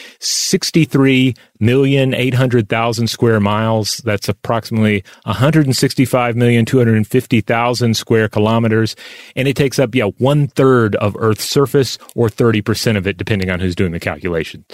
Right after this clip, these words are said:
It contains the deepest parts of the oceans, and it contains more than half of the world's open water supply.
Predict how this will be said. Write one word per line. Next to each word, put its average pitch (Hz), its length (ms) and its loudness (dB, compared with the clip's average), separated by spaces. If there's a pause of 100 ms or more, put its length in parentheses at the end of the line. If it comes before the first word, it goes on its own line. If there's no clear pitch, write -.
(240)
It - 80 -2
contains 113 320 -2
the 110 80 0
deepest 135 460 0
parts 139 240 -2
of 120 60 -6
the 117 140 2
oceans, 117 460 -2 (320)
and 117 160 -2
it 117 80 -6
contains 110 480 -2
more 117 260 2
than 104 140 -2
half 110 400 -4
of 104 100 -4
the 104 80 0
world's 95 520 0
open 92 340 -2
water 82 320 -2
supply. - 520 -8